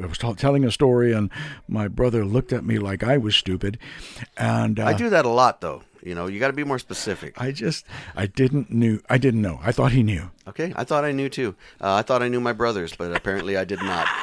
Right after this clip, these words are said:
Speaker 2: But like I said, it'll all be in this, uh, project that we're working on. It's gonna be,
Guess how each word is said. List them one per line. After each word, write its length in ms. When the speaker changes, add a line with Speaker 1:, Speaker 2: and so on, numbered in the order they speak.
Speaker 2:
But 100
like 140
I 60
said, 200
it'll 240
all 140
be 240
in 160
this, 260
uh, 140
project 420
that 140
we're 80
working 340
on. 180
It's 160
gonna 160
be, 280